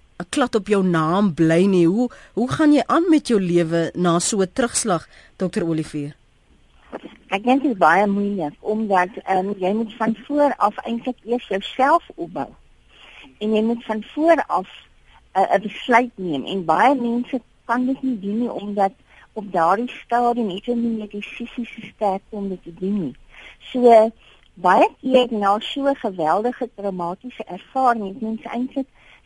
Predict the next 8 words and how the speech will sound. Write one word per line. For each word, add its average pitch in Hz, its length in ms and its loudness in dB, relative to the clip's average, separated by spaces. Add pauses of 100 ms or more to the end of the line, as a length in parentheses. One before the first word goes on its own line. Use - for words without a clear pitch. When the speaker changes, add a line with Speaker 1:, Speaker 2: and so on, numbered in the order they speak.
Speaker 2:
sielkundige 254 640 -4
hulp 208 260 -2
nodig 202 640 -4
om 202 300 -6
weer 226 400 2 (420)
daai 196 440 4
sterkte 214 680 -2
op 226 180 -6